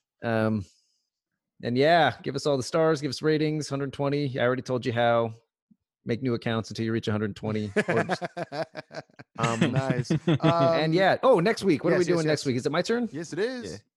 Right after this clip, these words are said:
Speaker 1: Okay, then I already have a movie picked out. It's, it's, it was one of my, it was my favorite movie of that year that it came out that I don't remember.
Speaker 2: Ooh.
Speaker 1: It's a movie called Ex Machina.
Speaker 2: Yeah.
Speaker 3: Oh,
Speaker 2: I haven't seen that
Speaker 3: okay.
Speaker 2: one in a while. I'm down to
Speaker 3: I'm
Speaker 2: revisit
Speaker 3: down
Speaker 2: it.
Speaker 3: for that. I was very drunk the first time I watched that,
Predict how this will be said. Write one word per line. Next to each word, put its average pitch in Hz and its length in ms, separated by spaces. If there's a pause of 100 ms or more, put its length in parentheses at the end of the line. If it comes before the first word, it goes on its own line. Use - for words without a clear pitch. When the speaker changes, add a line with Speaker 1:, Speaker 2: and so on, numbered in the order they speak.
(160)
Speaker 1:
Okay, 147 200
then 120 120
I 131 80
already 147 160
have 139 140
a 135 40
movie 120 220
picked - 220
out. 95 220 (100)
It's, 113 480
it's, 110 220
it 147 100
was 139 180
one 160 120
of 147 80
my, 156 180
it 147 80
was 147 160
my 151 100
favorite 165 360
movie 151 240
of 110 100
that 120 180
year 117 220
that 107 100
it 95 140
came 107 180
out 98 240
that 101 140
I 92 60
don't 95 200
remember. 95 440
Speaker 2:
Ooh. 95 220
Speaker 1:
It's 120 160
a 123 60
movie 135 240
called 131 380
Ex 123 240
Machina. 95 460 (220)
Speaker 2:
Yeah. 185 840
Speaker 3:
Oh, 107 300
Speaker 2:
I 147 160
haven't 196 180
seen 156 160
that 190 60
Speaker 3:
okay. 185 100
Speaker 2:
one 180 120
in 170 60
a 160 60
while. 180 440
I'm 131 120
down 160 200
to 165 40
Speaker 3:
I'm 160 80
Speaker 2:
revisit 151 240
Speaker 3:
down 127 120
Speaker 2:
it. 110 60
Speaker 3:
for 131 120
that. 135 360
I 170 60
was 208 160
very 143 300
drunk 170 340
the 139 80
first 127 280
time 123 120
I 123 60
watched - 260
that, - 140